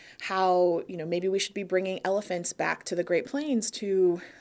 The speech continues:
uh, recreate the function of the mammoths and mastodons that were lost.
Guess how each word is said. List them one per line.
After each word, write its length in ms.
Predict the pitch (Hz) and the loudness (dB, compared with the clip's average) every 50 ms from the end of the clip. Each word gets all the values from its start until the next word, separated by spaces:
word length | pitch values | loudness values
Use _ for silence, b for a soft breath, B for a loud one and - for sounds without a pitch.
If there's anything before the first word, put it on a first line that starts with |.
| B | B
uh, 260 | - 170 165 165 160 160 | -12 -12 -10 -10 -10 -8
recreate 800 | 165 190 247 240 247 - - 247 247 240 240 247 285 285 - - | -4 -4 -4 -4 -4 -4 -2 0 4 4 6 6 4 2 -2 0
the 340 | - 269 269 269 269 269 262 - | 2 4 6 6 6 4 2 0
function 420 | - 254 262 294 277 - 285 277 269 | -4 -2 -2 0 -2 -2 -2 -2 0
of 340 | 269 269 262 254 240 226 220 | 0 0 0 -2 -4 -2 2
the 120 | 254 247 | 2 4
mammoths 480 | 240 240 240 247 294 302 269 254 - - | 4 4 2 2 0 -2 -4 -4 -2 -2
and 80 | 247 | -2
mastodons 560 | 247 254 320 - - 202 175 160 160 160 160 | -4 -4 -6 -6 -4 -4 -4 -4 -4 -6 -6
that 140 | 165 - - | -6 -6 -4
were 100 | - 143 | -6 -6
lost. 420 | 147 143 - - - - - - | -6 -6 -8 -8 -8 -8 -8 -8